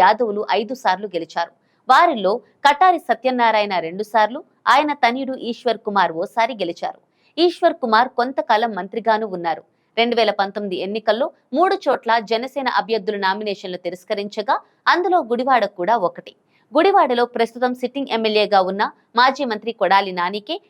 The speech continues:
మళ్లీ వైసీపీ టికెట్ దక్కింది. కొడాలి నానికి ఎట్టి పరిస్థితుల్లోనూ చెక్ పెట్టాలనే పట్టుదలతో ఉంది టీడీపీ. ఆ పార్టీ వెనుగంట్ల రాముకు టికెట్ కేటాయించింది. ఇక్కడ వర్గపోరు టీడీపీని ఇబ్బంది పెడుతోంది. పార్టీ మూడు నాలుగు గ్రూపులుగా విడిపోయింది.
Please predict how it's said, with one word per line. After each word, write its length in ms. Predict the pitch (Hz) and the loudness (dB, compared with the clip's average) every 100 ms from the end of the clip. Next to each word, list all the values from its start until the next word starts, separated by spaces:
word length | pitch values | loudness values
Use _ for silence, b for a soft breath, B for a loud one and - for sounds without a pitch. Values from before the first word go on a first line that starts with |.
| - | -2
మళ్లీ 280 | 233 320 339 214 | 0 0 0 0
వైసీపీ 380 | 233 - - 233 | -2 -2 -12 -12
టికెట్ 280 | 202 202 202 | -10 -10 -10
దక్కింది. 340 | 175 - 165 - _ _ _ | -12 -12 -18 -20 _ _ _
కొడాలి 320 | 214 220 226 196 | 2 4 4 2
నానికి 300 | 190 233 247 202 | 0 -2 -4 -4
ఎట్టి 200 | - 262 196 | -4 -2 2
పరిస్థితుల్లోనూ 680 | 196 - 220 226 214 220 247 | 0 -2 -6 -2 -2 -2 -2
చెక్ 200 | 233 226 - | -4 -2 -2
పెట్టాలనే 460 | 202 208 202 196 190 | 0 2 0 -2 -4
పట్టుదలతో 540 | 190 190 220 214 208 190 | -6 -4 -2 -2 -2 -6
ఉంది 220 | 180 262 - | -6 -12 -12
టీడీపీ. 360 | 180 165 _ _ _ _ _ | -10 -10 _ _ _ _ _
ఆ 120 | 285 370 370 | 4 4 4
పార్టీ 280 | 349 349 339 277 | 2 2 -4 -2
వెనుగంట్ల 440 | 226 254 277 247 220 | -2 -2 -4 -2 0
రాముకు 460 | 185 202 233 233 | 2 0 -2 -10
టికెట్ 360 | 240 208 226 - | -12 -8 -8 -6
కేటాయించింది. 640 | 180 175 165 165 170 170 - _ _ - | -6 -4 -8 -8 -16 -18 -20 _ _ -6
ఇక్కడ 240 | 320 370 294 | 0 4 6
వర్గపోరు 500 | 214 214 311 277 240 254 | 4 4 0 2 0 -2
టీడీపీని 420 | 240 233 247 226 190 | -8 -8 -8 -10 -8
ఇబ్బంది 280 | 180 226 202 | -10 -10 -10
పెడుతోంది. 480 | 175 165 175 160 - _ _ _ 214 | -10 -8 -8 -10 -12 _ _ _ 2
పార్టీ 320 | 226 233 226 196 | 2 2 -4 -2
మూడు 200 | 202 247 277 247 | -2 0 0 2
నాలుగు 260 | 214 208 196 | 2 0 -2
గ్రూపులుగా 420 | 196 202 208 202 226 | -2 -2 -4 -2 -2
విడిపోయింది. 500 | 180 175 170 165 160 | -4 -4 -4 -4 -12